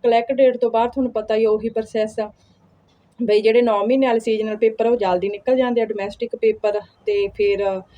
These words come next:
ਜਿਹੜੇ ਹੁੰਦੇ ਆ ਸਾ-, ਨੌਨ ਸੀਜ਼ਨ ਸਾਜ-, ਸਾਲ ਵਾਲੇ, ਤੇ ਉਹ ਫਿਰ ਹੌਲੀ ਹੌਲੀ ਇੱਦਾਂ ਨਿਕਲੀ ਜਾਂਦੇ ਆ।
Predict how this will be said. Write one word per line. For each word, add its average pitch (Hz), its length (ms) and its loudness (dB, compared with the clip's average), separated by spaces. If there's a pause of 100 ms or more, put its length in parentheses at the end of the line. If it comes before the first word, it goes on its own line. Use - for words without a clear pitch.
(220)
ਜਿਹੜੇ 214 180 4
ਹੁੰਦੇ 214 440 0
ਆ 190 280 0 (200)
ਸਾ-, 196 280 -4
ਨੌਨ 202 300 -4
ਸੀਜ਼ਨ 202 360 -8
ਸਾਜ-, 190 340 -2 (160)
ਸਾਲ 196 280 -2
ਵਾਲੇ, 208 240 0 (320)
ਤੇ 214 60 4
ਉਹ 226 60 4
ਫਿਰ 220 140 2
ਹੌਲੀ 220 300 0
ਹੌਲੀ 214 160 0
ਇੱਦਾਂ 185 260 -6 (180)
ਨਿਕਲੀ 190 260 -6
ਜਾਂਦੇ 196 260 -6
ਆ। 180 60 -4